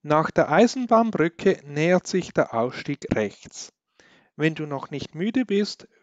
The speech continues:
finden sich linksufrig noch ein paar spaßige Stellen. Zusätzliche Infos findet ihr unten in der Beschreibung.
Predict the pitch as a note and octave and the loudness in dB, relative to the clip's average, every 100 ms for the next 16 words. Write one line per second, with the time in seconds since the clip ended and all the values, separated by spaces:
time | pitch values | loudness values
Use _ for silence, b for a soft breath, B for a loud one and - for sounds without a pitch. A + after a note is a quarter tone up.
0 | _ D#3+ F#3 F#3+ F3+ E3 D3+ - C#3 F3+ | _ -6 -4 -4 -2 -2 -2 0 2 2
1 | G#3 - D#3+ D#3+ E3 - C3+ B2+ - - | -2 -10 -10 -6 -6 -6 -12 -14 -12 -14
2 | - - A#2+ - - A2 - B2+ C3+ - | -10 -6 -6 -8 -8 -8 -8 -10 -10 -10
3 | - G#2+ G2+ F#2+ _ _ _ _ _ _ | -6 -4 -4 -6 _ _ _ _ _ _
4 | _ _ _ _ b b b b b _ | _ _ _ _ b b b b b _
5 | G#3+ A3+ A3+ A3 - - G3+ D#3+ D#3 E3+ | -2 4 4 4 -2 -8 -6 -4 -4 -2
6 | F#3 F3 - - - D#3+ E3+ F3 - C3+ | -2 -2 -4 -14 -8 -6 -2 -2 0 -2
7 | - D3 F#3+ F#3 F3 E3 - C#3+ C#3+ C3+ | 0 -4 -6 -8 -14 -12 -6 0 0 0
8 | B2+ A2+ G#2 A2 G2 | -4 -2 -2 -4 -8